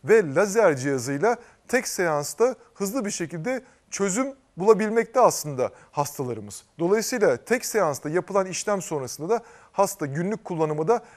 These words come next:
hemen de geçebilir veya da bir ay içerisinde gitgide hassasiyet azalacak şekilde de hasta kullanıma alabilir. Peki biz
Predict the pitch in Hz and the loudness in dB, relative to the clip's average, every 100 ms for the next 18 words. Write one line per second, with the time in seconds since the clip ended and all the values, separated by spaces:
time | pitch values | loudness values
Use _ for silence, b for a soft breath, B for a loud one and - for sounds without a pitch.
0 | B - 226 233 220 196 190 208 190 214 | B -2 0 2 0 -2 -4 -4 -4 -6
1 | 196 226 139 143 147 214 160 131 139 123 | 2 4 4 2 -2 -2 -2 -2 -4 -8
2 | - 135 190 - 143 123 151 - 156 143 | -8 -10 -10 -8 -6 -2 -4 -2 -2 -2
3 | - 135 160 151 170 165 156 - 175 175 | -4 -4 -2 0 0 0 -4 -6 -6 -4
4 | 147 170 220 B B B - 202 - 135 | 0 2 0 B B B -2 -2 -2 -8
5 | - 190 170 165 240 - 160 180 170 165 | -4 -2 0 0 -4 -2 0 0 2 -2
6 | - b b b - 262 254 151 202 254 | -4 b b b -2 0 0 -2 -2 -4
7 | 175 | -6